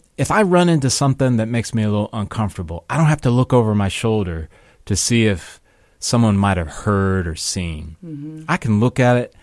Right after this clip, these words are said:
Speaker 1: and I can be curious. I can go at it from a different angle. I can, I can ask them maybe a little difficult question or
Speaker 2: Mm-hmm.
Speaker 1: two.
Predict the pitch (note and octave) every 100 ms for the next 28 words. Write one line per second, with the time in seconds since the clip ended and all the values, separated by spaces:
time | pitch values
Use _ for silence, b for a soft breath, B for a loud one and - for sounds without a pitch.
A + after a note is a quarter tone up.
0 | b b b - A2 F#2+ F#2+ F#2 - D#3+
1 | - F2+ D#2 D#2+ - - - - - _
2 | _ _ A2 - A2+ C3 C3+ C3 B2+ B2+
3 | A#2+ A#2 - A#2+ A2+ A2 F2+ D#2 F#2+ -
4 | G2 - B2+ A#2 G#2 C3 C#3+ - C3+ A#2+
5 | _ - G3+ D3 D3+ F#3+ A3 - - D3
6 | F#3+ F#3+ A3+ A3 - G2+ - F#2+ E2+ -
7 | D#2 E2+ - G2 D#2